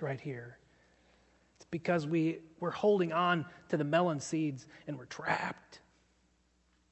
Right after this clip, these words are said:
And living a generous life causes us to let go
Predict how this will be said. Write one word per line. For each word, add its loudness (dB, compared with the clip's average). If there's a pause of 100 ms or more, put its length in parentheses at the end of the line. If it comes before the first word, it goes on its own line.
(1200)
And -2
living 2
a -4
generous 2
life -2 (2000)
causes -2
us -12
to -10
let -10
go -14